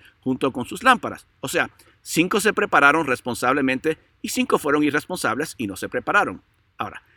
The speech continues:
si estás buscando crecer en una carrera, debes haberte preparado para ese crecimiento. De lo contrario, la oportunidad ser-, será para otra persona que sí se haya preparado. Si estás buscando invertir o abrir tu propio negocio,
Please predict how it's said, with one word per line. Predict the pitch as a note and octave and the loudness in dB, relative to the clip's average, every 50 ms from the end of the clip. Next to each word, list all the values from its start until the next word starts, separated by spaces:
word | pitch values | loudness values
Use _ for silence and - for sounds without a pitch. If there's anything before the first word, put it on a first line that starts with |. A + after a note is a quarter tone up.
| _ _ _ | _ _ _
si | - - | -12 -12
estás | G#2+ - - G#3 C4 C4 | -10 -4 -4 -4 -2 -2
buscando | D4+ - - G#3+ F#3 F3+ E3 D3 | -4 -4 0 0 0 2 0 -2
crecer | A2+ - G#2+ - - C3+ C3+ A#2 | -4 -4 -10 -4 -2 -2 -2 -2
en | G#2 G#2+ | -2 -4
una | A#2 C#3 C#3+ | -4 -4 -4
carrera, | - G#2+ - G2 F#2 G2+ C3 D#3+ - _ _ | -6 -8 -10 -10 -10 -10 -12 -12 -14 _ _
debes | - E2+ D#2+ G2 G2 - | -18 -14 -12 -12 -10 -10
haberte | G2 F#2+ G#2 G2 - A2+ | -8 -10 -8 -8 -8 -4
preparado | - C3+ C#3 - E3 G#3 A#3 C#4+ E4 - | -2 -2 -2 0 0 -2 -2 -2 -2 -4
para | - B2 B2+ | -6 -6 -8
ese | A2 - A2+ | -6 -10 -10
crecimiento. | - A#2+ A2 - G#2 G2+ G2+ F#2 D#2+ - F2 F2+ _ _ _ _ _ _ | -10 -10 -10 -8 -8 -6 -8 -8 -10 -14 -18 -20 _ _ _ _ _ _
De | - A3 | -6 0
lo | B3 C4 | 0 0
contrario, | - C#4 C#4+ - - D#3 C3+ C#3 D3+ E3 - _ _ _ _ | 2 2 -2 2 4 2 2 2 0 -4 -6 _ _ _ _
la | - G#2+ | -8 -8
oportunidad | A2 - A2 - - F#2+ G#2 B2 C#3+ | -8 -8 -8 -10 -8 -8 -6 -6 -6
ser-, | - F3+ D#3 - _ | -4 -4 -6 -6 _
será | - - B2 B2 B2 F3 - | -12 -12 -6 -4 -4 -2 0
para | D3 B2+ A2+ F2+ | 0 -2 -2 -2
otra | G2+ - B2+ A#2+ | -6 -6 -6 -6
persona | - C#3+ - - D3 B2 C3 D3+ - _ _ _ _ - | -4 -6 -6 -2 -2 -2 -2 -2 -4 _ _ _ _ -10
que | - C#4 | -8 -6
sí | - - D#3 C3+ | -6 -4 -4 -4
se | - - | -4 -2
haya | G2+ A2 B2 B2 - | -4 -2 -2 -2 -2
preparado. | C#3+ B2+ - - F#3 - - B2+ E2+ - _ _ _ _ _ _ _ _ | -4 -6 -2 -2 -2 -2 -2 -4 -6 -10 _ _ _ _ _ _ _ _
Si | - F#2 | -16 -16
estás | - - G2 F#2+ | -14 -12 -12 -10
buscando | B2 A#2+ - - C3+ C#3 C3+ C#3 - | -10 -8 -2 0 0 2 2 0 0
invertir | - C3 A#2+ A2+ A2+ G2+ - D3 G3 | 0 -2 -2 -2 -4 -4 -4 -2 0
o | G3+ | 0
abrir | C#3+ A#2+ C3+ C#3+ - | 0 2 0 0 0
tu | D#3 - | -2 -2
propio | - D3+ E3 F#3+ - | -2 -2 2 2 0
negocio, | - D3 C3 C3+ C3 - E3+ E3 | 0 2 0 -2 -2 -2 -6 -8